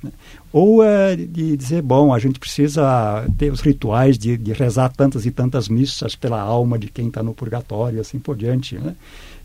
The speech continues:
É, isso cai por terra. E, e você tem um desemprego dos padres rezadores de missa, né?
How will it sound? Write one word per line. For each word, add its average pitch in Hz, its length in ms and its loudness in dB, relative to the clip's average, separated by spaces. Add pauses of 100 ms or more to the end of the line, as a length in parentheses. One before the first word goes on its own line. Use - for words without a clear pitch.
É, 175 300 2
isso 208 280 -2
cai - 240 -2
por 262 200 -2
terra. 135 500 2 (160)
E, 180 340 -2
e 143 40 -2
você 147 260 -4
tem 175 160 -2
um 196 100 2
desemprego 170 680 2
dos 214 240 -6
padres 135 420 -2
rezadores 180 560 -4
de 208 100 -2
missa, 180 380 -2 (120)
né? - 80 -18